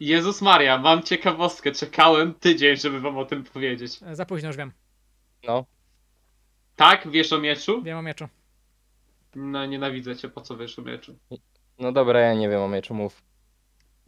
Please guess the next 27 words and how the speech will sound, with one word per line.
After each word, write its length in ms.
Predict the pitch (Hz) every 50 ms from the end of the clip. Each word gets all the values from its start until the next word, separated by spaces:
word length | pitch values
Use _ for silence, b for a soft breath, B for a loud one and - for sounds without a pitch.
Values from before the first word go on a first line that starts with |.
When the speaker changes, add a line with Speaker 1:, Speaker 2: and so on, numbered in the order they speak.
| 147 139 139 -
Speaker 1:
Czy 160 | - - 156
widzisz 520 | 147 202 208 196 254 262 - - - - _ _ _ _ _ _ _ _ _ _ _ _
te 120 | - 151 151
fajne 360 | - - 165 170 180 180 170
płytki 720 | - - - 160 165 175 170 - - - - 131 127 131 - _ -
na 140 | 123 120
tym 200 | 120 - 131 127
mieczu, 400 | 127 127 123 123 - - 156 180 175 _ _ _ _ _ _ -
na 120 | 127 123
dole? 440 | 123 123 123 123 127 147 175 190 - _ _ _ _ _ _ _ _ _ _ _ _ _ _ 135 120
Speaker 3:
Ten 120 | - 139 143
miecz 140 | 143 131
był 160 | 131 135 139 123
połamany 440 | 143 135 127 127 127 127 127 127
i 100 | 123 120
tak 280 | 117 - - 127 113 117
go 120 | 117 127
naprawili? 460 | 123 117 107 117 117 110 113 117 - -
Speaker 2:
Co 240 | - 226 240 220
ty? 260 | 196 - 170 165 156 - _ -
Speaker 1:
Nie. 420 | 151 160 175 170 151 139 131 127 - - _ _ _ _ _ _
Ten 220 | - 147 151 156 156
miecz 320 | 165 180 202 196 - -
jest 240 | 180 185 180 147 143
dobudowywany 960 | 135 170 175 160 175 170 160 165 147 143 151 147 156 180 165 127 113 113 113 110 - _
po 120 | - 135 127
prostu. 520 | 127 127 117 120 123 123 - - 120 120